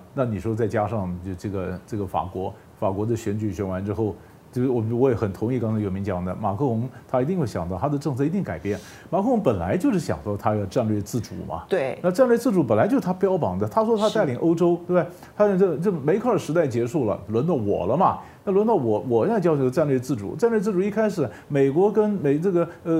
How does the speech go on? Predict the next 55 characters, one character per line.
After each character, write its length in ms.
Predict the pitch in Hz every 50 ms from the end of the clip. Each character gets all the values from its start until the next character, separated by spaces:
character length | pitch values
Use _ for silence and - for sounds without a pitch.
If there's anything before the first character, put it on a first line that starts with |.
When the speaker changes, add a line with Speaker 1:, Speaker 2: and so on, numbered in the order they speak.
| 160
Speaker 1:
俄 160 | 160 - 196 208
乌 160 | 202 208 214
战 160 | 214 202 196
争 100 | 202 202
一 120 | 202 202
打 220 | 185 156 107 104 110
了 60 | 131
以 60 | 151
后， 100 | 156 175
美 160 | 151 127 107
国 140 | 110 139 160
出 140 | 151 165 175
来 100 | 160 151
一 60 | 151
讲， 180 | 143 139 113 98
好 160 | - 113 110
吧， 160 | 127 156 165 170
那 60 | 151
我 100 | 127 113
们 120 | 123 139
就 40 | 143
支 200 | 143 - 165 143
持 80 | 135 143
美 180 | 131 107 95
国。 240 | 90 98 104 120 - - - - - -
然 100 | 196 208
后 80 | 240
等 160 | 226 - 214 247
我 80 | 247
选 240 | 220 - - 156 131
完 160 | 139 180 202
以 40 | 180
后， 100 | 156 196
慢 180 | 196 240 240 214
慢 160 | 220 208 175
的 80 | 156
我 160 | 135 113 110 104
还 220 | - - 202 262
是 80 | 285 262
回 160 | - 120 120
到 140 | 127 135 120
我 120 | 107 104
战 160 | 104 - 139 127
略， 100 | 127 123 - - -
战 180 | - - 156 151
略 120 | 139 135
自 180 | 127 131 143 123
主 180 | 113 107 95
的 120 | 92 107 110
这 80 | 131
个 100 | 123 113
轨 180 | 98 - 98 82
道 160 | 90 98 101
上 160 | 92 101 95
面。 160 | 90 90 87